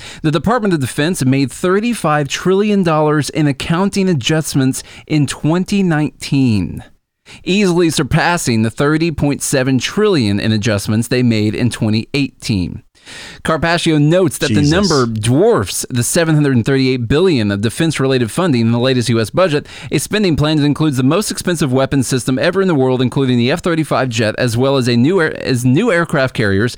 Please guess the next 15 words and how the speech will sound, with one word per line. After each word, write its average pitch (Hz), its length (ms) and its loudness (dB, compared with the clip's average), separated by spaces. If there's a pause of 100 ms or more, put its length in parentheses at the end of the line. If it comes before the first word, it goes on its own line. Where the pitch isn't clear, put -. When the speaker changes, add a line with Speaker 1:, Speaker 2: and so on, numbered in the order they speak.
(240)
Speaker 1:
destroyers, 131 540 0
and 131 220 0
submarines. 143 640 0 (560)
Inside 180 440 0
of 165 80 -4
that 170 160 -2
seven 160 220 0
hundred 147 220 2
thirty-eight 131 440 -2
billion 120 340 2
dollar 92 260 0
budget, 87 360 -8 (120)
by 101 140 -2
the 95 100 -2
way. 85 200 -4